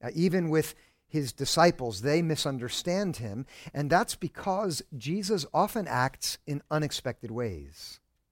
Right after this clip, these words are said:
He does this frequently. He is surprising in what he does, and he's surprising in what he does not do. He moves in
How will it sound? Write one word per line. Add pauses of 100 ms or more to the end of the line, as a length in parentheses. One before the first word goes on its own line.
(380)
He
does
this
frequently. (840)
He (400)
is
surprising (560)
in
what
he
does, (720)
and
he's
surprising
in
what
he
does
not
do. (960)
He
moves
in